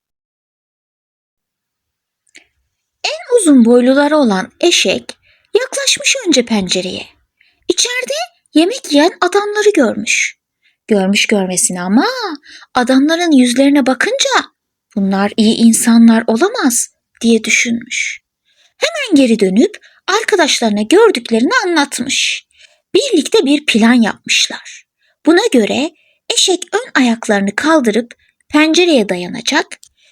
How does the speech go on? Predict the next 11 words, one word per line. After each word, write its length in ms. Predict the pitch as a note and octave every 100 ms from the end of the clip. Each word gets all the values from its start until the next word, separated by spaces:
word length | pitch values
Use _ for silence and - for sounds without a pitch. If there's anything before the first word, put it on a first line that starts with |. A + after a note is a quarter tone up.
| _
köpek 440 | - G#4 G#4+ C5+ - - -
eşeğin 360 | F4+ - A4
sırtına 480 | B4+ - D4+ - D4+
çıkacak, 640 | D#4+ - G3+ F#3 A3+ - - _ _ _
kedi 280 | - G#4 G#4 D5 - _ -
köpeğin 500 | G#4 G#4+ G#4+ B4 -
üstüne 400 | F#4+ - G#4 A4+
tırmanacak, 800 | A4+ E4+ A#3 G3 F#3 D4 G4+ - _ _ _
horoz 480 | - D5+ C#5 D4 -
da 160 | A3+ -
uçup 580 | B4+ B4+ - D4+ B4+